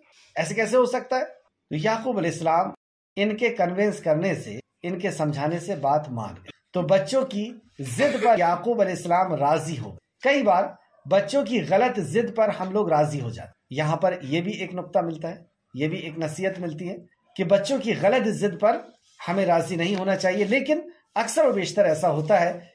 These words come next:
कि उनकी जिद के सामने माँ बाप क्योंकि मोहब्बत करते हैं,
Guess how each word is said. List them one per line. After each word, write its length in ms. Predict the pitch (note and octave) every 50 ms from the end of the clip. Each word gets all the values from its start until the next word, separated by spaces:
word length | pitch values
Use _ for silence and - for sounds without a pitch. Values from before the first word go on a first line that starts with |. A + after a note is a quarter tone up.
| _ -
कि 100 | G3 G#3
उनकी 380 | G#3+ G#3+ G3+ G#3 G#3 A3 F3+
जिद 320 | D3+ - - C4+ B3 C4 -
के 100 | - G3
सामने 540 | - - E3 D3+ D3 D#3+ E3+ G#3+ - - - - _ _ -
माँ 200 | D3 D#3+ E3+ F#3
बाप 260 | A3+ C4 C4+ C4 -
क्योंकि 260 | A3 A3+ - - G3
मोहब्बत 520 | D#3+ D3+ D#3 D3 - G3+ G#3 G#3 C#4 - -
करते 260 | - G#3+ G3 - A3+
हैं, 220 | G#3+ A3 B3 B3